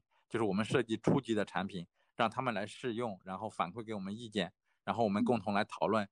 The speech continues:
Speaker 1: 把他们怎么样完善到最，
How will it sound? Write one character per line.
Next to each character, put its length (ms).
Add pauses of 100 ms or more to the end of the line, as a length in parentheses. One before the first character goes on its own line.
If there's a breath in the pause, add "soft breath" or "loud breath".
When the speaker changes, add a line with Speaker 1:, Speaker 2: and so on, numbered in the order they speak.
(320)
Speaker 1:
把 100
他 120
们 140
怎 120
么 100
样 160
完 160
善 160
到 260 (580)
最， 200